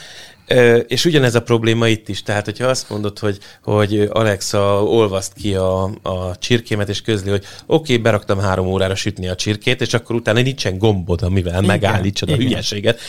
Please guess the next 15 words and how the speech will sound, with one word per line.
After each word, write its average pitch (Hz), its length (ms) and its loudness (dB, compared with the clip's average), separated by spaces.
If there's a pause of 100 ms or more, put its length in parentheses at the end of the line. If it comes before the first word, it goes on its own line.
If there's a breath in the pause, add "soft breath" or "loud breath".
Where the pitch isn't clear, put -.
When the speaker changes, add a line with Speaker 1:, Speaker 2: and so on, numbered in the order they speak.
Speaker 1:
és 117 140 -2
ennél 120 180 2
sokkal 131 320 0
egyszerűbb 95 320 -4
akkor 95 240 -6
bepötyögni. 98 500 -2
Tehát, 104 120 -4
hogy, 104 140 0 (300 loud breath)
hogy 120 240 0
mindig 160 360 2
az 139 200 4
jön 123 140 2
elő, 123 360 2
hogy, 123 320 0 (300 loud breath)
hogy 110 300 0